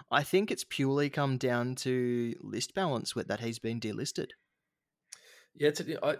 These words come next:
Speaker 2: th-, these, at this stage of the year, I always think it's interesting 'cause obviously there's a whole team of people involved in list management,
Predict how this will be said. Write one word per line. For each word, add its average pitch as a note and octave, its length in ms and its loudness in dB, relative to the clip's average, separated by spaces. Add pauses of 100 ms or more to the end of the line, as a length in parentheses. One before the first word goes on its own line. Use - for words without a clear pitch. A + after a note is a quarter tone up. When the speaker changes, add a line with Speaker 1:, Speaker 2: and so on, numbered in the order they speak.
Speaker 2:
th-, E3+ 160 -6
these, F#3+ 540 0
at F3+ 200 0
this C3+ 160 0
stage C#3 380 2
of A#2+ 80 -4
the A#2+ 80 -4
year, A#2+ 220 0
I C3 80 8
always F3 200 8
think F#3+ 160 -2
it's F3+ 140 -2
interesting C3+ 540 -2
'cause B2+ 120 0
obviously D#3+ 320 4
there's C3+ 280 4 (320)
a - 80 -10
whole B2+ 220 6
team A2+ 220 2
of G#2+ 140 0
people A2+ 240 2
involved G#2+ 400 0
in A2 100 -4
list G#2+ 200 -4
management, G#2+ 460 -2